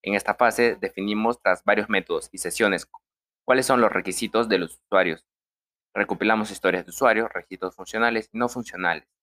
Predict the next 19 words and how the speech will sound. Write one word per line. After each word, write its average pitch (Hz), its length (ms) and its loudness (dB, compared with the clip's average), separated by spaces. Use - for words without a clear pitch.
Pero, 98 320 4
¿cuáles 156 240 2
son 160 100 -2
los 131 120 -6
atributos 110 460 -2
de 92 100 -8
calidad 92 340 0
que - 120 -20
están 107 220 -2
presentes - 460 -4
en 85 80 -10
esta 87 220 -4
fase? - 400 -2
Pues 101 180 2
son, 123 360 2
la 104 160 0
primera, 131 460 0
la 95 100 -2
funcionalidad, 92 800 -2